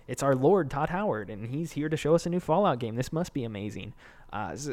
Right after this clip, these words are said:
so, yeah, my hot take <laughs> is that they are, uh, Bethesda Game Studios proper is hardly involved with this at all. I'm sure they're helping,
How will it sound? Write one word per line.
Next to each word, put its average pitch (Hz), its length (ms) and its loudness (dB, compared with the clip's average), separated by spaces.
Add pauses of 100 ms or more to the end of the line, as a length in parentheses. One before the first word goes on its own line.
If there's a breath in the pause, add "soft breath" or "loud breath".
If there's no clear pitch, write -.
so, 143 420 6
yeah, 135 260 6
my 147 220 2
hot 160 260 2
take 147 300 6
<laughs> - 0 -
is 135 300 0
that 120 320 0
they 143 260 6
are, 131 360 2
uh, 113 260 0
Bethesda 156 340 0
Game 147 160 2
Studios 127 260 6
proper 123 380 2
is 110 380 -2
hardly 147 400 4
involved 117 320 0
with - 100 -2
this - 220 -4
at 113 100 0
all. 110 260 2
I'm 113 140 -4
sure 147 180 -2
they're 113 200 -2
helping, 127 520 -2